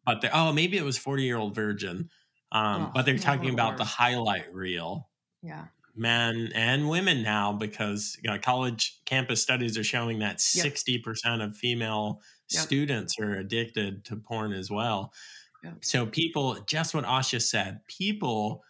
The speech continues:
Speaker 1: are, when you're having these intimate times, people are playing highlight reels of stuff that they saw on a screen.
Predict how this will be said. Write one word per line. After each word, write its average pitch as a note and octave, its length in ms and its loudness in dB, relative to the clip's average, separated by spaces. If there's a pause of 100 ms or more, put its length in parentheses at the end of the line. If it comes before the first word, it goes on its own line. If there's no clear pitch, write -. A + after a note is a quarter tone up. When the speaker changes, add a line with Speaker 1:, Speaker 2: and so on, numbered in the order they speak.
(240)
Speaker 1:
are, A2+ 260 2
when A#2+ 140 0
you're D3 120 0
having E3 300 6
these C3 180 0
intimate D3 380 -2
times, C3+ 380 2
people E3+ 340 2
are A#2 200 0
playing A#2+ 480 0
highlight C#3+ 680 4
reels A2 400 0
of G#2+ 140 -2
stuff G3+ 420 2
that C3 140 -2
they B2 120 2
saw D#3 260 2
on A#2 140 0
a F#2 60 -4
screen. B2 680 -2